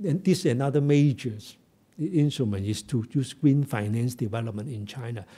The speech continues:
So, because everyone knows that the investment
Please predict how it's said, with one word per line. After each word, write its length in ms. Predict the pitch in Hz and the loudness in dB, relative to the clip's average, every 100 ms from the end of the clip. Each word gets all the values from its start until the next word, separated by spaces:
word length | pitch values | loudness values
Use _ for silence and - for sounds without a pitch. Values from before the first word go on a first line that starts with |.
| - _ | -20 _
So, 120 | - - - | -8 -8 -6
because 360 | 139 165 151 - - _ _ _ _ - 202 - | 0 2 2 -2 -20 _ _ _ _ -20 -20 -8
everyone 380 | 170 - 143 139 | -6 -2 0 0
knows 280 | 139 135 - | 0 -2 -6
that 200 | 113 - _ _ _ _ _ - | -8 -10 _ _ _ _ _ -2
the 220 | 139 127 | 2 2
investment 600 | 131 151 - 123 98 | 2 0 0 -6 -6